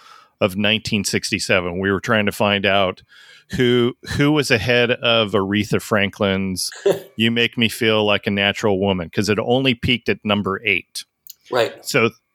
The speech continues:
Speaker 1: there was a Philly one-hit wonder band called Soul Survivors that was ahead of her.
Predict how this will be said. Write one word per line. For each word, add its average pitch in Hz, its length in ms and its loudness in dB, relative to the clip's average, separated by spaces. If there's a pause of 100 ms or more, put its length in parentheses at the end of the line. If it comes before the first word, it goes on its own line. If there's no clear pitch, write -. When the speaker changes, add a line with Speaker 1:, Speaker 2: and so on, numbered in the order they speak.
Speaker 1:
there 120 280 0
was 135 160 2
a 113 80 2
Philly 143 500 0
one-hit 123 540 0
wonder 117 320 2
band 98 460 0
called 101 440 0
Soul 117 380 0
Survivors 95 880 -2
that 92 180 0
was 95 240 -4
ahead 85 300 -2
of 85 120 -8
her. - 240 -12